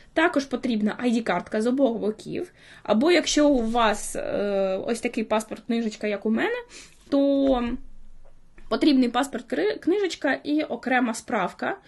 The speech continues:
в якій буде зазначено номер Р Н О К П П, тобто ідентифікаційний код. У мене просто з книжечкою є ще така справочка окремо. І потрібний атестат, ось такий,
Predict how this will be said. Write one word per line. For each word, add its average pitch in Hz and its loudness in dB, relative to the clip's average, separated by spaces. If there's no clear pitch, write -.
в 214 -4
якій 233 0
буде 220 0
зазначено 311 -2
номер 254 4
Р 226 2
Н 214 0
О 302 4
К 285 0
П 247 -6
П, 214 0
тобто 196 -4
ідентифікаційний 254 0
код. - -8
У 226 -4
мене 294 2
просто 226 -2
з - -14
книжечкою 311 0
є 233 -2
ще 269 -6
така 226 -6
справочка - -8
окремо. - -12
І 311 4
потрібний 330 6
атестат, 269 0
ось 277 0
такий, 294 0